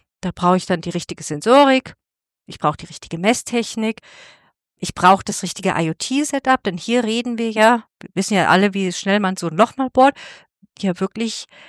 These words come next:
Echtzeitsysteme, also Systeme, die wirklich konkret reagieren können innerhalb einer sehr kurzen Zeit. Weil wenn wir es drei Tage später wissen, ist das Loch schon zu groß. Und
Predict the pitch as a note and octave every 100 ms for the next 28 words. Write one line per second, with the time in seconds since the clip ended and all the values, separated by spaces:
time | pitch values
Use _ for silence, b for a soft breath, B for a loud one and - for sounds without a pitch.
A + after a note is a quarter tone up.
0 | B B _ _ _ _ _ A3 B3 -
1 | - A#3 - A3 - B3+ G3 E3 E3 -
2 | - A3 A3+ B3+ B3 F#3+ F3 G3 - G#3
3 | G3 - - F3+ - A3+ C#4 - A#3 F#3+
4 | - A#3+ C4 - A#3+ G#3 G#3 G3+ F#3+ F3
5 | F#3+ A3 - - - - - F#3 D3+ -
6 | _ - - - _ - - F3+ G3+ -
7 | E3+ - F3 - G#3+ G#3+ B3+ A#3+ A3 D#3+
8 | C#3 - - - - - - - _ _
9 | _ _ _ _ _ _ B B B B
10 | _ - G#3+ G#3 F#3+